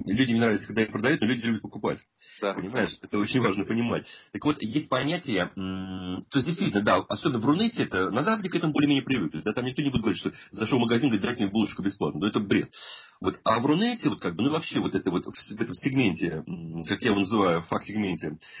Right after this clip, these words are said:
Speaker 1: интернета, да, то есть здесь, м, несколько все по-другому стоит. Здесь очень, ну, есть такое понятие, э, продажа ниже радара называется.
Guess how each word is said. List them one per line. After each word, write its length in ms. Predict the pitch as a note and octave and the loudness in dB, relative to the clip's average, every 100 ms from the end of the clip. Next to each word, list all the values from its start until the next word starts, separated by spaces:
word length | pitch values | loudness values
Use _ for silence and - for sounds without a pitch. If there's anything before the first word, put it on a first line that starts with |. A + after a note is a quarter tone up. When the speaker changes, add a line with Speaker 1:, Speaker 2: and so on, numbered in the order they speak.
| C#3 | -8
Speaker 1:
интернета, 520 | - F2+ A#2 F#3 F#3+ | -4 -4 0 0 0
да, 220 | F2+ A#2 C#3 _ _ _ _ _ _ _ - - - | 0 -2 -4 _ _ _ _ _ _ _ -20 -14 0
то 60 | G#2 | 2
есть 200 | G2 - | 2 0
здесь, 480 | G2 F#2+ D3+ D3 - | -6 0 0 0 -2
м, 500 | G#2+ A2 A2 A2 G#2+ | 0 2 0 -2 0
несколько 280 | A#2 - A#2+ | -2 -2 -6
все 100 | B2+ | -4
по-другому 340 | A#2 A#2+ F#2 | -2 0 0
стоит. 320 | - E2 D#2 - - - | 2 0 -2 -6 -20 -12
Здесь 280 | G2 - - | -2 -2 0
очень, 480 | D3+ E3 D3 C3 A#2+ _ _ | 0 0 0 0 -4 _ _
ну, 80 | - | -2
есть 140 | E3+ | 0
такое 160 | E3+ E3 | 0 2
понятие, 380 | D#3+ F3+ C3 A2 | 2 2 2 2
э, 800 | G#2 G2+ G2+ G2+ G2 G2 G2 G2 - _ _ _ _ _ _ _ _ _ | 2 4 2 2 0 0 0 -4 -8 _ _ _ _ _ _ _ _ _
продажа 400 | - C3+ E3 C#3 | -4 -4 -2 -2
ниже 180 | C3 A#2 | -4 -2
радара 420 | A#2+ G2+ D#2+ - _ | -4 -2 -2 -6 _
называется. 640 | - - D2+ C#2+ D2 E2 | -18 -12 -10 -10 -16 -20